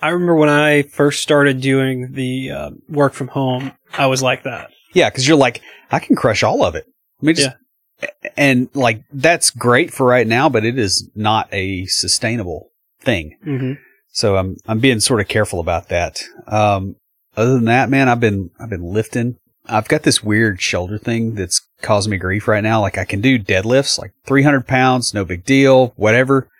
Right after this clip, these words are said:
Speaker 2: I get on the bench press and I try to press forward, and I can feel the strength in my right shoulder, but I can't deploy it.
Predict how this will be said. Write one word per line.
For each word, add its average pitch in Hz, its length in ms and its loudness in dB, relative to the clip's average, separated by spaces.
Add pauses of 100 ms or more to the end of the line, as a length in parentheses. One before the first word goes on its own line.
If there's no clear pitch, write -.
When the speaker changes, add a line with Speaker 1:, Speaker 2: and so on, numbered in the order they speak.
(220)
Speaker 2:
I 110 80 -4
get 110 120 0
on 104 100 -2
the 92 40 -4
bench 113 300 -2
press 156 320 4
and 104 140 -4
I 101 80 0
try 117 180 -2
to 90 80 -2
press - 480 0 (340)
forward, 143 520 0 (280)
and 101 440 -4 (300)
I 123 120 2
can 110 260 -6
feel 190 340 4
the 135 100 4
strength 139 340 0
in 127 60 0
my 110 120 4
right 113 240 2
shoulder, 135 280 2
but 110 120 0
I 98 40 -4
can't - 340 -6
deploy 95 380 -4
it. - 100 -12